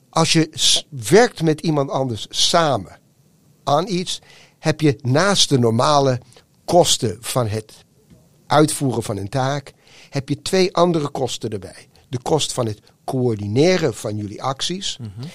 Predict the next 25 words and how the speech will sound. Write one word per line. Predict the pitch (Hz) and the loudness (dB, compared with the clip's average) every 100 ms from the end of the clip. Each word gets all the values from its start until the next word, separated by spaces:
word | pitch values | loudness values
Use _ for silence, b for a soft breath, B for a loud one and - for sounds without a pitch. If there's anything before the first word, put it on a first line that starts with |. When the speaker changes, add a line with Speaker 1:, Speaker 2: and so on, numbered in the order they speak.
| B | B
Speaker 1:
en | 143 | 0
het | 147 | 0
communiceren | - 165 165 160 156 160 147 135 - _ _ - | 0 2 4 4 4 4 2 0 -6 _ _ 4
over | 196 165 - - - _ _ - | 8 8 6 -6 -10 _ _ -6
je | 127 | -6
acties. | - 117 - - - - B B | -6 -14 -14 -14 -12 -16 B B
Dat | - 123 | -6 2
noemen | 156 160 | 2 2
we | 147 143 | 0 -2
transactiekosten. | - 131 123 - - - - - - - - _ _ - | 0 0 0 -4 -6 -10 -10 -16 -12 -12 -14 _ _ -12
Speaker 2:
Mhm. | 107 104 147 107 | -10 -10 -16 -14
Speaker 1:
Oké? | 110 170 - B B | -8 -10 -10 B B
Die | B 180 | B 0
twee | 240 185 185 | 0 2 0
extra | 151 - 151 | 0 -6 -6
kosten | 135 131 - - 120 _ | -4 -4 -6 -8 -12 _
heb | - 104 - | -12 -12 -12
je. | - - B | -20 -20 B
Dus | 147 123 | -4 -2
je | - | -2
hebt | 120 - b | -4 -6 b
de | b 127 | b -2
normale | 120 123 156 170 147 110 - _ _ _ - _ | 0 2 2 4 2 0 -8 _ _ _ -20 _
belasting, | 120 110 131 139 160 - - 123 98 95 _ _ _ _ _ _ _ | -10 -2 0 4 6 4 2 0 -4 -14 _ _ _ _ _ _ _
ja, | 113 147 196 | -6 -6 -6